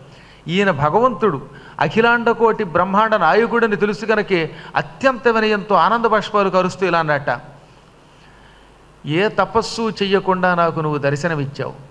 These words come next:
వేలాది సంవత్సరాలు తపస్సు చేసిన యోగులు కూడా నీ అరికాలి కింద ఉన్న దుమ్ము చూడలేక గిజగిజలాడతారట. అటువంటిది నేనేం పుణ్యం చేశానో తెలియదు, నాకు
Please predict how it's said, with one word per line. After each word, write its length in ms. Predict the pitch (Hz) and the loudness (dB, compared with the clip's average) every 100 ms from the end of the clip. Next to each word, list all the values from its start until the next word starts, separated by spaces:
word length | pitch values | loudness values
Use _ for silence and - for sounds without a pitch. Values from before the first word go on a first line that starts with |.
| - | -12
వేలాది 580 | 123 143 165 196 220 214 | -2 0 4 2 0 -2
సంవత్సరాలు 800 | 196 185 180 - 185 170 165 156 | -2 0 -2 -2 0 2 0 0
తపస్సు 420 | 160 156 147 160 | -2 -2 -6 -6
చేసిన 400 | 151 147 139 143 | -6 -6 -4 -6
యోగులు 600 | 135 135 151 214 226 226 | -4 0 2 2 2 -2
కూడా 640 | 208 202 170 139 139 160 - - - _ _ - _ - | 0 2 4 2 2 -2 -14 -20 -20 _ _ -20 _ -10
నీ 220 | 143 160 | -6 0
అరికాలి 640 | 113 131 175 180 214 220 | 0 2 0 2 2 2
కింద 240 | 220 226 208 | 0 0 4
ఉన్న 280 | 202 190 180 | 2 2 -2
దుమ్ము 480 | 127 170 196 262 208 | 0 -2 0 -2 0
చూడలేక 440 | 220 196 190 180 185 | 2 2 2 0 -2
గిజగిజలాడతారట. 1080 | 151 147 170 160 147 139 135 123 123 123 - - - - 139 | -4 -2 -2 0 0 0 -2 -4 -4 -8 -12 -16 -20 -8 -6
అటువంటిది 580 | 135 156 143 160 196 - - | -2 -4 -4 -6 -8 -12 -16
నేనేం 440 | 151 160 147 156 185 | -6 -4 -2 -2 -2
పుణ్యం 400 | 214 220 240 208 | -4 -2 -2 -2
చేశానో 360 | 214 190 190 165 | -4 -2 -2 -2
తెలియదు, 400 | 156 147 139 123 - - - | -2 -2 -2 -4 -12 -20 -4
నాకు 360 | 156 160 143 | -2 -2 -4